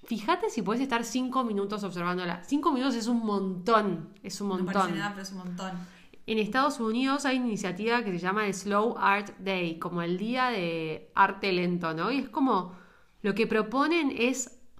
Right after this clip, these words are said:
Speaker 1: detenernos frente a la obra y hacer este ejercicio de superar la barrera del promedio de los treinta segundos o los que sean que, que solemos observarlas.
Speaker 2: Me encanta, es como que nos propongamos nuestro propio Slow Art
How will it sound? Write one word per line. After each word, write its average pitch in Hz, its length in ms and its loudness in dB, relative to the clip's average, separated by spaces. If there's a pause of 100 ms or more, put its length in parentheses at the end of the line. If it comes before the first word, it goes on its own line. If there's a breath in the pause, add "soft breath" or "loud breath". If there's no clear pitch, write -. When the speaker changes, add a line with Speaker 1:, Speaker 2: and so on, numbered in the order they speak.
(220)
Speaker 1:
detenernos 254 1040 0
frente 190 380 -2
a 185 60 0
la 180 240 2
obra 185 440 2
y 180 80 0
hacer 185 200 -2
este 254 200 -2
ejercicio 226 920 -2
de 220 560 -2 (920)
superar 220 720 6
la 196 160 6
barrera 214 540 6
del 190 200 0
promedio 220 540 2
de 208 100 -2
los 180 180 -2
treinta 214 400 -2
segundos 202 540 0
o 196 60 0
los 175 160 -2
que 175 120 -4
sean 190 500 -2 (240 loud breath)
que, 180 220 -4
que 180 100 -6
solemos 185 460 -4
observarlas. 165 880 -8 (140)
Speaker 2:
Me 202 80 -12
encanta, 214 340 -6
es 220 60 -10
como 254 120 -4
que 208 80 -4
nos 180 80 -6
propongamos 196 460 -8
nuestro 190 260 -12
propio 196 460 -10
Slow 190 420 -8
Art 190 280 -6